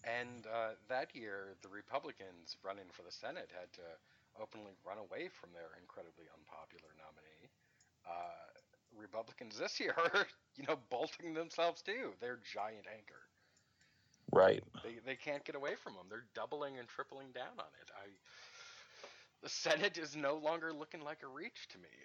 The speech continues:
Speaker 1: Maybe I'm crazy, but for the love of God, I might
Speaker 2: I
Speaker 1: be able to save Doug Jones. <laughs>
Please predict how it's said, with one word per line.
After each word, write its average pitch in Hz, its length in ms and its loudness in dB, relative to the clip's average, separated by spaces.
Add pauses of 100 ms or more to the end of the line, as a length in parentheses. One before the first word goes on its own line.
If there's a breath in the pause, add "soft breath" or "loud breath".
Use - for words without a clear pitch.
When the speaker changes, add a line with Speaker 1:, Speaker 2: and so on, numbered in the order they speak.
(120)
Speaker 1:
Maybe 120 240 -8
I'm 147 140 -10
crazy, 123 520 -6
but - 140 -16 (1000)
for - 200 -12
the 143 80 -12
love 185 240 0
of 165 160 -2
God, 131 180 6
I 113 260 12
might 127 120 12
Speaker 2:
I 123 120 12
Speaker 1:
be 170 60 6
able 160 160 2
to - 120 -4
save 175 360 -2
Doug 170 160 0 (100)
Jones. 139 840 2
<laughs> - 60 -20